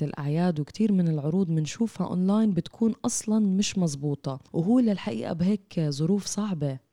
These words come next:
يعني عم نمر فيها، مش ضروري الهدية تكون غالية، يعني الأهل والأصحاب يقدروا يجيبوا أي هدية حتى لو كانت كارت معايدة. وأيضًا يعني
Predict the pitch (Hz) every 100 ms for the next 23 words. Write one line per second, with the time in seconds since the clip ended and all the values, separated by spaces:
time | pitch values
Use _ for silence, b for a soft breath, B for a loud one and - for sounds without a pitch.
0 | - 143 135 135 135 147 156 170 - 185
1 | 180 165 160 143 156 180 262 226 165 165
2 | 175 180 160 - 175 160 160 185 151 135
3 | 131 123 123 135 147 147 165 156 147 143
4 | 147 - - 156 156 202 170 165 160 151
5 | 196 170 180 262 240 170 156 151 160 151
6 | 151 - 277 269 214 170 - 170 151 -
7 | - 175 - - 156 143 143 143 147 190
8 | 180 165 175 175 - 233 226 220 196 185
9 | 175 156 151 156 151